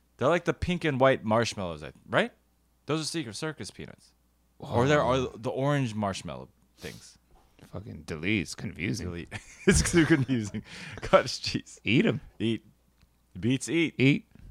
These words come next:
Speaker 1: Kombucha, eat.
Speaker 2: Eat.
Speaker 1: Hawaiian pizza, I eat it.
Speaker 2: I eat it.
Speaker 1: Baked beans, I eat.
Speaker 2: Sure.
Speaker 1: How old are we?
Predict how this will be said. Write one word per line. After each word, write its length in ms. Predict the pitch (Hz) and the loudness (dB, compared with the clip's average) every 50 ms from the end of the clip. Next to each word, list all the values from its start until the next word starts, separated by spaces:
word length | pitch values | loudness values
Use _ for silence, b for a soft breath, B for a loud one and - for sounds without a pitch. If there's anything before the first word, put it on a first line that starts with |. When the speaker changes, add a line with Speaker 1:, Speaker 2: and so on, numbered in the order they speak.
| - - - _ _ _ - | -20 -20 -20 _ _ _ -8
Speaker 1:
Kombucha, 420 | 101 101 98 98 104 101 - - 80 | -6 -4 -2 -2 -2 -4 -4 -6 -6
eat. 260 | 64 87 87 80 - _ _ _ - | -6 -6 -8 -8 -10 _ _ _ -6
Speaker 2:
Eat. 300 | - 95 107 110 107 - _ _ _ _ - - - - - - - - | -2 0 0 0 -2 -4 _ _ _ _ -20 -20 -20 -20 -20 -20 -12 -6
Speaker 1:
Hawaiian 260 | 92 104 113 123 123 | -2 -2 0 0 -2
pizza, 240 | - 139 123 110 73 | -4 -6 -8 -6 -6
I 120 | 73 90 95 | -6 -6 -6
eat 100 | 90 - | -8 -12
it. 80 | - _ _ - _ _ _ _ _ _ _ _ _ _ _ _ _ _ _ - | -14 _ _ -20 _ _ _ _ _ _ _ _ _ _ _ _ _ _ _ -10
Speaker 2:
I 180 | 90 90 101 | -4 -2 0
eat 140 | 117 117 104 | 2 2 2
it. 160 | 107 117 - _ - - _ _ _ _ _ _ _ _ _ _ _ _ _ _ - | 2 0 -2 _ -12 -20 _ _ _ _ _ _ _ _ _ _ _ _ _ _ -8
Speaker 1:
Baked 220 | 104 104 101 95 | -6 -6 -4 -4
beans, 220 | 104 104 95 82 85 | -4 -4 -4 -4 -4
I 100 | 78 76 | -4 -6
eat. 180 | 73 73 - _ _ _ _ _ _ - _ _ - _ _ _ _ | -8 -10 -16 _ _ _ _ _ _ -20 _ _ -20 _ _ _ _
Speaker 2:
Sure. 300 | - - - 110 123 110 - _ _ _ _ _ _ _ _ _ _ _ _ _ _ _ _ _ _ _ _ _ _ _ _ _ _ _ _ _ _ _ _ _ _ _ _ _ _ _ _ _ - - - - _ _ _ _ _ _ _ _ _ _ _ - - _ _ _ _ _ _ _ _ _ _ _ _ _ _ _ _ _ _ _ _ _ _ _ _ _ _ _ _ _ | -8 -4 -2 -2 -2 -2 -4 _ _ _ _ _ _ _ _ _ _ _ _ _ _ _ _ _ _ _ _ _ _ _ _ _ _ _ _ _ _ _ _ _ _ _ _ _ _ _ _ _ -20 -20 -20 -20 _ _ _ _ _ _ _ _ _ _ _ -20 -20 _ _ _ _ _ _ _ _ _ _ _ _ _ _ _ _ _ _ _ _ _ _ _ _ _ _ _ _ _
Speaker 1:
How 140 | - 90 80 | -14 -12 -10
old 180 | 85 87 80 85 | -10 -10 -10 -10
are 80 | 85 80 | -10 -8
we? 200 | 82 80 78 | -8 -10 -10